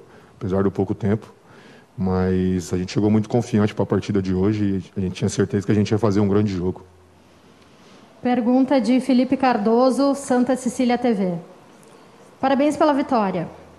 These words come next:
Speaker 2: Os gols sofridos de bola aérea são as principais críticas que a equipe recebe. Vocês começaram a realizar algum tipo de trabalho diferente do que faziam antes do time começar a sofrer com as bolas paradas?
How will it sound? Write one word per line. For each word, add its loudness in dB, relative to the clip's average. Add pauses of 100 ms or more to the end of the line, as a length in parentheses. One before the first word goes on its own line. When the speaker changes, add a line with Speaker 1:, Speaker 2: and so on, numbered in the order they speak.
(220)
Speaker 2:
Os -4
gols 2
sofridos 0
de -2
bola 2
aérea 0
são -2
as -4
principais -2
críticas -2
que -6
a 2
equipe 0
recebe. 0 (880)
Vocês -2
começaram 2
a 2
realizar 2
algum 4
tipo -2
de 0
trabalho 0
diferente 0
do 0
que -4
faziam 0
antes 2
do -2
time 0
começar -2
a -4
sofrer -2
com -2
as -4
bolas -4
paradas? -8